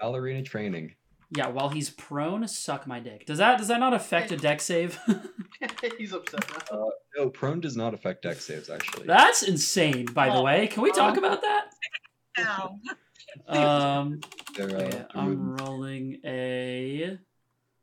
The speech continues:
Speaker 2: that plus
Speaker 1: Roll that
Speaker 2: that.
Speaker 1: away. That's, that's the dex save there.
Speaker 2: Yeah,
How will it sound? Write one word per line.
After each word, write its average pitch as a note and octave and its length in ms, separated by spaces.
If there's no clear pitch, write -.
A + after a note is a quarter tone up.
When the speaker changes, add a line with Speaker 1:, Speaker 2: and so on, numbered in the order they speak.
Speaker 2:
that C3 420
plus B2 360
Speaker 1:
Roll D#3 120
that C3+ 200
Speaker 2:
that. D#3+ 180
Speaker 1:
away. F2+ 280
That's, - 220
that's G2 180
the F2+ 100
dex - 280
save A2+ 240
there. A#2+ 260
Speaker 2:
Yeah, - 160